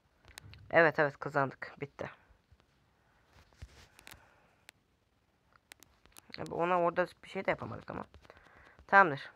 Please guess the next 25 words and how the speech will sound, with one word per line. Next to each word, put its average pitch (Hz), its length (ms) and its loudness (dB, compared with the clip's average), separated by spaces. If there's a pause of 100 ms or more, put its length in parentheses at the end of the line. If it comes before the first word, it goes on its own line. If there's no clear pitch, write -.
(160)
kazandık. 170 520 2 (1200)
Çok 190 160 0
iyi. 160 80 -4
Altı, 147 640 0
beş, 135 600 4
dört, 147 500 4
üç, 151 300 -6
iki, 156 320 -6
bir 175 220 0
ve 170 240 0
bitiyordu. 160 880 0
Bitiyordu 175 960 2 (200)
ve 196 180 -2
bitti. 170 580 -6 (520)
Kırka 190 440 0 (340)
yirmi 214 460 2
yedi. 160 280 -4
Bu 139 240 -8
maçı 156 280 0
da 165 100 4
alıyoruz 165 380 2
arkadaşlar. 151 480 -2
Gerçekten 143 420 -6
çok 147 260 -12
güzeldi. 139 480 -6